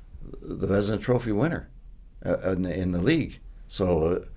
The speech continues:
I know he just needed the confidence. He needed somebody to have, to believe in him and give him the confidence. But I'll tell you another story. He was really, and we, we talk about goalies and all their super-, superstitions.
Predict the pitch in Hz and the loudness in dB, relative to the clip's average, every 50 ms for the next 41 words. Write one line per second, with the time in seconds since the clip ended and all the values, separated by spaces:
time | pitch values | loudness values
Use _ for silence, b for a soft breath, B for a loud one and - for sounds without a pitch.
0 | b b b b b b b b - 92 92 95 95 92 87 82 - - 95 104 | b b b b b b b b -4 -2 0 2 2 2 0 -2 -2 -2 2 4
1 | 131 139 160 175 - - - 139 147 151 135 139 113 92 98 95 - - 131 135 | 4 6 6 4 2 2 2 2 2 4 4 4 2 2 0 -2 -2 0 2 2
2 | 160 185 180 - - 82 85 95 104 139 151 143 151 143 - 123 - - - - | 2 2 2 2 0 2 2 4 4 4 6 4 4 4 2 0 0 2 2 4
3 | 123 120 110 101 95 - B B B B B B - 110 98 95 87 - - 90 | 4 6 6 6 6 4 B B B B B B 4 4 4 4 4 2 -2 -2
4 | 85 98 107 131 156 160 107 87 80 82 92 120 127 131 b b b b b b | 0 6 8 8 8 8 6 4 2 2 2 0 0 -2 b b b b b b
5 | b b b - 98 98 98 92 107 107 110 104 101 - - 123 127 170 175 - | b b b 0 2 2 4 4 6 6 6 4 2 2 2 4 4 4 2 0
6 | - 73 76 - - - - - - B B B B B B B - 95 98 95 | -2 -2 -2 -2 -2 -2 -4 -4 -2 B B B B B B B 0 2 4 4
7 | 98 - - 143 147 127 117 113 127 151 143 127 - - 117 92 87 82 78 104 | 4 4 4 4 6 6 6 6 4 4 4 2 2 2 4 4 4 4 4 4
8 | 123 143 143 107 82 82 90 101 110 117 117 110 98 87 82 95 92 87 80 - | 6 6 6 4 2 2 2 4 4 6 6 6 4 4 2 2 2 2 0 -2
9 | - - - - - - - - - 101 104 101 - - - 120 123 123 - 117 | -6 -12 -10 -10 -10 -8 -6 -2 0 0 0 0 0 0 2 4 4 4 4 2
10 | 127 127 - 123 101 87 87 82 87 107 98 101 107 101 87 78 98 87 87 87 | 2 4 4 4 4 4 4 2 4 4 6 6 6 4 4 2 0 2 2 4
11 | 92 98 92 87 82 - - 123 113 - - - - - - - 104 - 87 76 | 4 6 6 4 4 2 0 0 -2 -2 -4 -8 -6 -2 2 2 4 4 2 0
12 | - - 117 110 - - 76 73 - - | 2 2 2 2 2 0 -2 -2 -4 -8